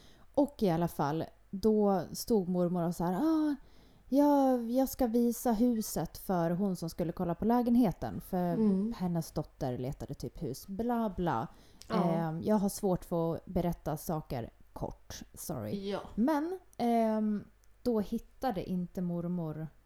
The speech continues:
Speaker 1: annonsen på
Speaker 2: Mm.
Speaker 1: Hemnet, på huset. Och jag bara sa till slut, jag bara, "Men herregud, det tog mig en sekund, här är huset." Och det ska tilläggas, min mormor är inte så gammal, så det är inte så att hon inte vet hur en telefon fungerar. Så jag hänger inte ut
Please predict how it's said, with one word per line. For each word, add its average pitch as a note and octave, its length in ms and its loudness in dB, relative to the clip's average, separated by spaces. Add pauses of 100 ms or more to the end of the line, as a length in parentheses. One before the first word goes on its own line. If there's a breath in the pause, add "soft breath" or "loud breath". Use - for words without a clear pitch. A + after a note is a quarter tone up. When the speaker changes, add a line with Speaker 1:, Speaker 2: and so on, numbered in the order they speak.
Speaker 1:
annonsen B3 720 -2 (400)
på A3 60 -4
Speaker 2:
Mm. A#3+ 160 6
Speaker 1:
Hemnet, - 560 -4
på G#3+ 100 -2
huset. A#3+ 440 -2
Och - 120 -2
jag G3+ 240 2
bara F3 160 -2
sa F3 160 -4
till - 140 -6
slut, F3 300 -4
jag F#3+ 120 0
bara, F#3 120 0
"Men G#3 140 4
herregud, F#3+ 520 2
det F#3+ 80 2
tog G3+ 180 0
mig F#3+ 180 0
en G3+ 180 4
sekund, D3+ 420 -2
här E3 200 0
är D3+ 60 -2
huset." - 500 -6 (380 loud breath)
Och B3 260 4
det F#3+ 100 2
ska F#3+ 180 -2
tilläggas, F#3 580 0
min G3+ 180 4
mormor F#3+ 400 4
är - 120 -2
inte F3 260 -2
så - 280 0 (220)
gammal, G#3+ 440 4
så - 140 -4
det F3+ 100 2
är - 20 4
inte F3+ 180 0
så F#3 100 0
att E3+ 100 -4
hon E3+ 160 -2
inte F3 180 -2
vet E3+ 340 -2
hur D#3+ 60 -2
en E3 60 -4
telefon D3+ 380 -6
fungerar. C#3 540 -8
Så F3+ 160 -8
jag D#3+ 180 -6 (100)
hänger F#3+ 400 0
inte F#3 280 0
ut - 560 -2